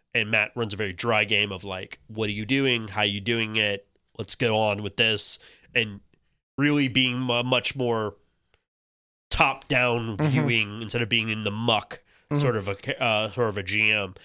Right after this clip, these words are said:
Speaker 1: uh, which I enjoy a lot.
Speaker 2: Mm-hmm.
Speaker 1: I've been started now that, and especially now that they've gone to podcast form,
Speaker 2: Ah,
Speaker 1: it's so
Speaker 2: yeah.
Speaker 1: much easier to consume. Just because I was listening to it on YouTube, which was fine, but I didn't want to r-, drain my battery, my phone, or in that. Now that's on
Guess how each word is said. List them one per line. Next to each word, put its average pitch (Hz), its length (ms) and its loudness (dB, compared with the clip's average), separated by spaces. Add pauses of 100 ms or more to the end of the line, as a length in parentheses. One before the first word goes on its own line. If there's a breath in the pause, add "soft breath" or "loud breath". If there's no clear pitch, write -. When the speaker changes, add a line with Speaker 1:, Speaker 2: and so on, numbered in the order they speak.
(160 loud breath)
Speaker 1:
uh, 113 160 -2
which 139 180 0
I 131 140 4
enjoy 104 360 -2
a 87 60 -4
lot. 95 240 -2
Speaker 2:
Mm-hmm. - 60 0 (220)
Speaker 1:
I've 135 60 0
been 110 200 -8
started 120 500 0 (600 loud breath)
now 156 160 4
that, 156 160 2
and 117 240 -4
especially 123 640 2 (160)
now 123 220 4
that 123 60 2
they've 113 160 0
gone 113 180 2
to 95 40 -4
podcast 117 520 0
form, 165 360 0
Speaker 2:
Ah, 151 320 4
Speaker 1:
it's 147 80 2
so 156 280 4
Speaker 2:
yeah. 147 40 0
Speaker 1:
much 139 220 4
easier 117 220 0
to 117 100 -2
consume. 101 480 -2 (420 loud breath)
Just 123 160 0
because 131 240 2
I 127 80 4
was 113 160 -2
listening 131 380 2
to 135 80 2
it 123 60 4
on 113 60 -2
YouTube, 143 320 0
which 127 160 -6
was 117 140 -6
fine, 147 460 0
but 120 320 2
I 120 80 -2
didn't 120 180 -2
want 120 200 -6
to 110 180 -12
r-, 113 80 -14
drain 110 280 -2
my 98 140 -4
battery, 113 600 2 (280 loud breath)
my 107 100 -8
phone, 123 380 2
or 110 100 0
in 110 100 -2
that. 107 140 -4
Now 113 180 2
that's 110 160 -2
on 101 200 -2